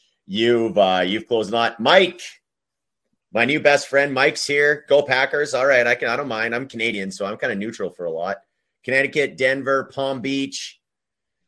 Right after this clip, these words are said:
Atlanta, Idaho. We, uh, we have a big reach today. We already had a, we're already at over a hundred fifty people already, so we should have about, normally have about two or three hundred people here, so it's, it gets exciting. Um, you know, as a lot of you know, we start off at about five after because it takes a while for the system to let everybody kinda,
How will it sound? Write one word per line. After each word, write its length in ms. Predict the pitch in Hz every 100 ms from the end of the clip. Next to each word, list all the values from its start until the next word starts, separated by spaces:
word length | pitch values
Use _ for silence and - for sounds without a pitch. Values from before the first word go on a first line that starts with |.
| -
Atlanta, 840 | 120 117 151 175 170 185 180 175 -
Idaho. 680 | 131 160 156 170 165 165 - _ _ _ _ _ _ _ _ _ _
We, 280 | 104 110 107
uh, 320 | 107 104 104
we 100 | 107
have 100 | 117
a 60 | 113
big 180 | 113 98
reach 300 | 110 117 -
today. 120 | 92
We 120 | 90
already 180 | 98 104
had 140 | 101
a, 180 | 95 85 -
we're 140 | 87
already 200 | 95 98
at 80 | 101
over 180 | 95 90
a 40 |
hundred 300 | 85 95 90
fifty 220 | 92 90 82
people 240 | 98 90
already, 240 | 87 82
so 180 | 80 85
we 80 | 85
should 160 | - 104
have 120 | 95
about, 260 | 87 80 - _ _ _ _ _ _
normally 260 | 131 160 151
have 100 | 139
about 180 | 131 -
two 180 | 156
or 40 | 135
three 180 | 123 131
hundred 180 | 127
people 220 | 123 127 135
here, 160 | 139
so 220 | 139 117
it's, 260 | 107 - -
it 140 | 107 113
gets 180 | 123
exciting. 520 | 117 - 117 123 135 -
Um, 380 | 101 104 104 104
you 80 | 113
know, 120 | 113
as 180 | 110 -
a 60 | 107
lot 180 | 113
of 60 | 117
you 100 | 110
know, 200 | 107 110
we 100 | 110
start 220 | - 101
off 180 | 101 101
at 60 | 120
about 240 | 139 139
five 180 | 113 101
after 260 | 98 101
because 280 | 98 98 101
it 80 | 87
takes 240 | 104 95
a 40 | 95
while 220 | 92 92
for 140 | 92
the 60 | 87
system 360 | - 98 - 92
to 120 | 92
let 160 | 85 85
everybody 320 | 85 85 85
kinda, 400 | - 85 85 76